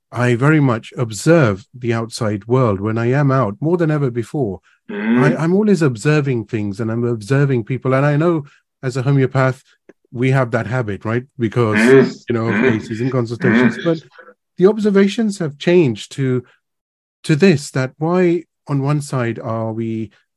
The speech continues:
Speaker 1: happy with life, we're taking a walk in the park, and yet on the other side, there's so many disagreements and there's so many anxieties, and, and sometimes trials and tribulations are, are, are self-inflicted, totally,
Speaker 2: Oh,
Speaker 1: because one
Speaker 2: yeah, yeah.
Speaker 1: has, uh, an ego, or one has,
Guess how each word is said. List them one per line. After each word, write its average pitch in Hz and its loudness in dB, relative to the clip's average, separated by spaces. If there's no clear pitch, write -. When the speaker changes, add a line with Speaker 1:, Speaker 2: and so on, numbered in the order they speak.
Speaker 1:
happy 156 -2
with 127 0
life, 117 -2
we're 107 -8
taking 127 -6
a 113 -4
walk 156 -6
in 139 0
the 117 -4
park, 107 -6
and 120 -4
yet 135 -4
on 131 -8
the 127 -4
other 139 -2
side, 113 -6
there's 120 -10
so 156 -2
many 131 0
disagreements 120 -4
and 107 -10
there's 110 -12
so 139 -4
many 123 -2
anxieties, 113 -4
and, 98 -8
and 117 -2
sometimes 175 0
trials 139 2
and 120 -2
tribulations 135 0
are, - -8
are, 139 0
are 139 -4
self-inflicted, 156 -2
totally, 160 0
Speaker 2:
Oh, 196 8
Speaker 1:
because 143 2
one 156 4
Speaker 2:
yeah, 110 6
yeah. 147 8
Speaker 1:
has, - -6
uh, 143 -2
an 143 0
ego, 160 0
or 113 -8
one 127 -2
has, 117 -4